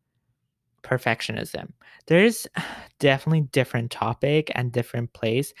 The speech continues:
that I want to talk about perfectionism because I feel like it's such a big topic and it kinda relates with everything.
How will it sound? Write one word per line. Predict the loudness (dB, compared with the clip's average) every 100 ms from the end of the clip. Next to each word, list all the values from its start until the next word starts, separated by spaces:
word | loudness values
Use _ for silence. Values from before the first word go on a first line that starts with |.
| -20 -12
that | -4
I | -2
want | 0 -2 -4
to | -6
talk | -4 -2
about | 0 0 0
perfectionism | -2 -4 -2 0 0 0 0 2
because | 0 2
I | 0
feel | 0 -2
like |
it's | -4 -6
such | -8 0 0 2
a | 0
big | 0 -4 -2
topic | 0 0 2 2 2 -2 -18 -14 -4
and | -2
it | -2
kinda | -2 -4 -2 0 2 2 2 0 -2
relates | -2 0 0 -2 -10
with | -6 -2
everything. | 0 0 2 2 2 0